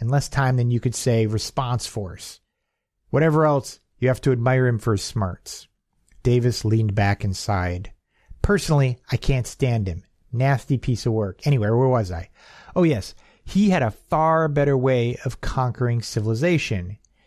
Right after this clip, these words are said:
He had the ready-made tool at his fingertips. He had life. The bells of opportunity were ringing faintly in the back of my head, even through the bourbon haze.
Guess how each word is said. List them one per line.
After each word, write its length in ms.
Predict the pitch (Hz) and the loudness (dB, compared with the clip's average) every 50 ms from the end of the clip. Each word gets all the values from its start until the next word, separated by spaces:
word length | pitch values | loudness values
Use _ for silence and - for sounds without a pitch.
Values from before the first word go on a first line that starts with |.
| _ - | _ -2
He 100 | - 165 | 0 2
had 80 | 147 | 2
the 80 | 156 143 | 2 2
ready-made 580 | 117 117 127 135 139 147 143 139 131 127 113 | 2 2 2 4 4 4 4 2 2 0 0
tool 220 | - - 127 117 117 | 0 0 0 2 2
at 60 | 120 | 0
his 120 | 123 - | -2 -4
fingertips. 760 | - - - 190 185 156 120 - - 110 90 - - - - - | -6 -4 -4 -2 0 0 -2 -2 -2 -4 -6 -6 -8 -16 -20 -20
He 220 | _ - 160 160 120 | _ -4 -2 0 0
had 420 | 92 101 90 92 98 127 135 - _ _ _ _ _ | 0 0 0 -2 -2 -4 -6 -8 _ _ _ _ _
life. 720 | 151 147 151 170 180 170 147 123 104 - - - - - _ _ _ _ _ _ _ _ _ _ _ _ _ _ _ _ - - - | -2 0 0 2 2 2 0 0 -2 -6 -12 -16 -20 -20 _ _ _ _ _ _ _ _ _ _ _ _ _ _ _ _ -18 -4 -2
The 120 | 120 110 | 0 0
bells 580 | 110 110 113 - 127 127 135 139 143 143 120 131 | 0 -2 0 0 2 4 4 4 4 4 2 2
of 100 | 127 127 | 2 2
opportunity 760 | 120 117 - - 123 - - - 117 113 113 110 110 113 113 | 0 0 0 0 -2 -2 0 0 0 2 2 2 2 2 2
were 120 | 104 104 | 2 2
ringing 340 | 104 104 110 110 110 107 107 | 0 0 0 0 -2 -2 -4
faintly 540 | - - - - 120 117 117 123 113 101 98 | -6 -6 -4 -2 -2 0 -2 -2 -4 -2 -2
in 100 | 95 98 | -2 -2
the 60 | 95 | -2
back 360 | 95 - 101 98 101 - - | -2 0 0 0 0 0 -2
of 80 | 107 98 | -2 -2
my 140 | 101 95 92 | -2 -2 -2
head, 500 | - - 104 98 90 87 87 87 92 - - _ _ _ _ _ _ _ _ _ - | -2 -2 -2 -2 0 -2 -4 -6 -10 -14 -18 _ _ _ _ _ _ _ _ _ -10
even 360 | 117 113 117 101 104 107 101 | -6 -4 -4 -2 -2 -4 -4
through 160 | - 107 104 | -4 -4 -4
the 80 | 101 98 | -4 -4
bourbon 380 | 95 - 98 95 90 95 90 87 | -2 -2 -4 -2 -2 -4 -4 -4
haze. 600 | 85 90 87 87 92 101 127 123 - - - | -6 -6 -8 -8 -10 -12 -14 -16 -18 -20 -20